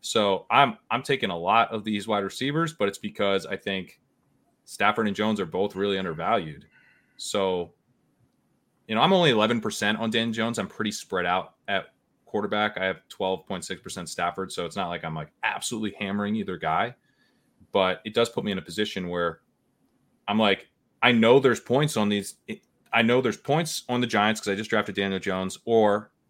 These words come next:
I know there's points in this week seventeen game because I drafted Matthew Stafford. I'm betting on that game to go off. I want,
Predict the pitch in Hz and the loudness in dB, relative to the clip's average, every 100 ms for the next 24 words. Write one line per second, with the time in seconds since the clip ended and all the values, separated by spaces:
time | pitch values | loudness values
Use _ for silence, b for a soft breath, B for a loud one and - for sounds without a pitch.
0 | _ _ 110 120 110 104 - 135 135 - | _ _ 0 2 0 -2 -2 -2 -2 -2
1 | 120 113 104 101 - 135 117 107 92 92 | -4 -4 -4 -6 0 0 0 -2 -2 -4
2 | 95 92 98 92 90 _ 98 101 101 98 | -4 -4 -2 -4 -6 _ -2 0 0 -2
3 | 92 92 90 90 98 98 90 85 85 92 | -2 -4 -6 -4 0 0 0 -6 -2 -2
4 | 90 87 85 82 90 80 80 87 120 95 | -4 -6 -6 -8 -10 -10 -6 0 2 0
5 | - 95 98 95 | -2 -4 0 -2